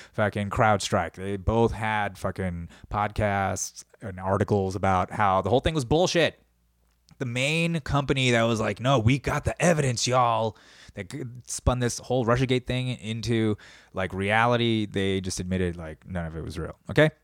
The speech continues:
I mean, not just, they, that happened back then. All right.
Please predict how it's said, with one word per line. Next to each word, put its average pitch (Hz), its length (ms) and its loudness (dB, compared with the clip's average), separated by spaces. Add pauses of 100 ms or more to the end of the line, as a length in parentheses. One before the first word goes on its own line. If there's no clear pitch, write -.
(120)
I 95 40 -8
mean, 101 100 -2
not 123 120 2
just, 95 360 2
they, 95 160 -4
that 95 220 0
happened 90 280 -6
back 85 200 -14
then. 87 140 -14 (840)
All 98 80 -2
right. - 260 -10